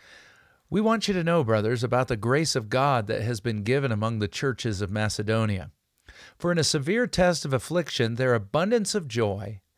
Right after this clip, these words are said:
and their extreme poverty have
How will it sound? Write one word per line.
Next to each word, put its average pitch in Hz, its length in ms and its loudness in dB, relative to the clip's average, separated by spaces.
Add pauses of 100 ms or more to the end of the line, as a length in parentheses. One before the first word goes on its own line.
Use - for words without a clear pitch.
(180)
and 131 140 0
their 135 160 2
extreme 185 580 -2
poverty 113 560 0 (280)
have 117 240 -2